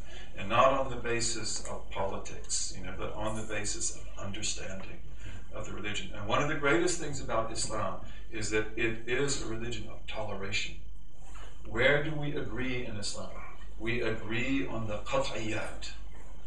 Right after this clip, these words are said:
We agree on the muhkamat. And in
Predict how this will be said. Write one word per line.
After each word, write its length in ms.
We 220
agree 640
on 160
the 60
muhkamat. 880
And 300
in 460